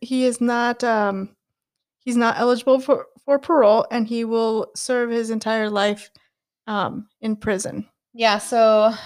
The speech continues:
Speaker 2: right now he's in the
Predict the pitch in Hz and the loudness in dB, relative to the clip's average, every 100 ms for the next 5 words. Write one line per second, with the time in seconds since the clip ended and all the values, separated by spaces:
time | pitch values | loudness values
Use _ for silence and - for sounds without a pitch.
0 | - - - 226 233 226 220 233 226 233 | -18 -18 0 0 2 2 4 2 -2 -8
1 | 220 226 214 - 190 190 190 185 185 175 | -8 -8 -8 -8 -6 -6 -6 -6 -8 -6
2 | 175 170 156 | -6 -8 -10